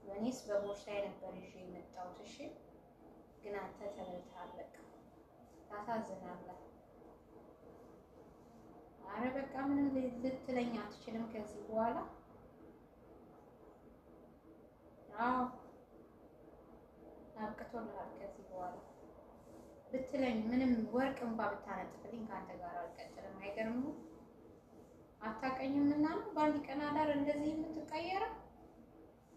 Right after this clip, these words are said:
ብዙ ነገሮች አብረን አሳልፈን፣ አይ፣ አይንህ ላይ የምትመለከተውን ብቻ ነው የምታስበው ማለት ነው።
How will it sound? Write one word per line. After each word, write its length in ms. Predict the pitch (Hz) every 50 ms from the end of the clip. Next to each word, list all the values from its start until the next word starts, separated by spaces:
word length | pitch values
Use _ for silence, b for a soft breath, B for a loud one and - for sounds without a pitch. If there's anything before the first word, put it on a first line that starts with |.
| - - - -
ብዙ 180 | - 240 233 262 294
ነገሮች 440 | 302 294 269 247 247 233 240 240 - -
አብረን 320 | 214 196 190 208 208 202 202
አሳልፈን፣ 680 | 196 - - 202 185 185 185 185 - - - - - 202
አይ፣ 140 | 208 226 226 - - - - - - - - - - - - - - - - -
አይንህ 320 | 226 240 269 262 269 262 254
ላይ 160 | 254 233 233
የምትመለከተውን 1040 | 220 226 233 240 247 240 - - 233 233 226 226 233 233 - 240 233 233 233 220 220 226
ብቻ 200 | 220 - - - 226 196 185
ነው 100 | 180 175
የምታስበው 680 | 175 180 175 - - 190 185 - - - 220 226 208
ማለት 320 | - - 165 - - -
ነው። 180 | - - -